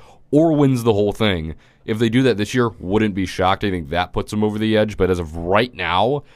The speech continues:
I think I'm going to leave them out. And I know I've expressed anti-Michigan bias here. None of that is going into this decision. I just don't think they're,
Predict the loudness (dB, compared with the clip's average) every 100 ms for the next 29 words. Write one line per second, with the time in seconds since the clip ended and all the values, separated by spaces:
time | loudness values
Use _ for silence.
0 | _ _ _ _ _ _ _ _ _ _
1 | -2 0 2 2 2 2 2 0 -2 -4
2 | -4 -6 -6 -6 -4 0 4 4 4 2
3 | -4 -10 -10 -10 -4 -4 -4 -12 -18 -20
4 | _ -6 -6 -2 -2 -2 -6 -4 -2 0
5 | 0 -2 -4 -2 -2 0 -2 0 -2 -2
6 | -2 -2 -2 -4 -6 -6 -8 -8 -10 -8
7 | -6 -6 -8 -8 -12 -20 -20 -20 _ -20
8 | _ -12 -8 -8 -6 -8 -8 -8 -8